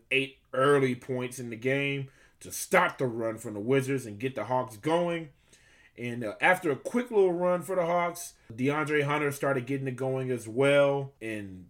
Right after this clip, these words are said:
put the lead back out to nine points. Hawks defense would settle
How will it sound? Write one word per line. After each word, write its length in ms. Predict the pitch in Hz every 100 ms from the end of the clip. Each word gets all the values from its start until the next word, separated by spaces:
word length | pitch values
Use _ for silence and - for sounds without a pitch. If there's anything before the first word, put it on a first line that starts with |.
| _
put 180 | - 139
the 100 | 131
lead 300 | 131 131 120
back 300 | 127 110 - _ -
out 280 | 156 160 139
to 100 | 127
nine 420 | 110 110 107 104 -
points. 520 | 127 113 101 - - _ _ _ _ _ _ _ _ _ _ -
Hawks 320 | 117 123 107
defense 520 | - 185 185 156 131
would 180 | 123 110
settle 720 | - - - 240 226 208 202